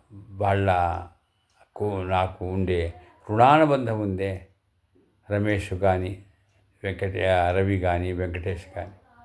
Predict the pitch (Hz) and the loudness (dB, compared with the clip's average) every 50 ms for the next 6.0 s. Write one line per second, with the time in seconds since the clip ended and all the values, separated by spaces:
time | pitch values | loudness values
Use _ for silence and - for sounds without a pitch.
0 | - _ _ _ _ _ _ _ _ _ _ _ _ _ _ _ _ _ _ _ | -20 _ _ _ _ _ _ _ _ _ _ _ _ _ _ _ _ _ _ _
1 | _ - 120 117 139 165 165 151 - 143 131 117 139 165 175 190 196 190 185 185 | _ -8 -4 0 2 2 2 2 0 0 0 2 2 4 8 8 8 8 8 4
2 | 180 175 170 151 135 139 - - 165 147 147 - 156 143 139 135 127 120 123 113 | 2 0 0 0 -2 -4 -4 -2 -2 -4 -2 -2 -2 0 0 0 0 0 0 2
3 | 107 107 113 - - 95 98 101 101 104 110 131 151 165 147 165 160 151 139 127 | 2 2 0 -2 -2 0 0 2 2 2 2 4 2 2 4 4 4 6 6 4
4 | 120 113 110 110 - 131 123 117 107 104 101 104 104 104 101 101 90 92 95 98 | 2 0 -4 -4 -2 0 0 0 0 0 0 0 0 -2 -2 -4 -6 -6 -6 -10
5 | 98 - _ _ _ _ _ _ _ - 98 98 98 107 104 101 - - 95 87 | -12 -16 _ _ _ _ _ _ _ -6 -4 0 0 0 0 0 -2 -6 -8 -8